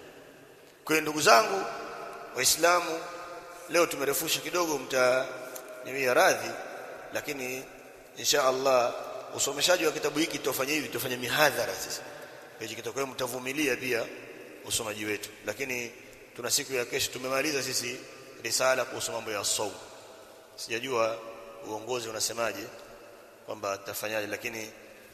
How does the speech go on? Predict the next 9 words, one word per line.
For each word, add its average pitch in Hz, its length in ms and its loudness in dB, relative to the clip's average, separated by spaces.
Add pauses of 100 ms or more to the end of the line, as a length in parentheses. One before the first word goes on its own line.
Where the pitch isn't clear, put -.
(260)
maana 113 120 0
tumebakisha 110 640 -4
siku - 160 -2
ya 110 80 -2
kesho 110 320 -2
ipo, 135 340 -4 (640)
ambayo 123 260 -2
insha 135 300 4
Allah 175 280 0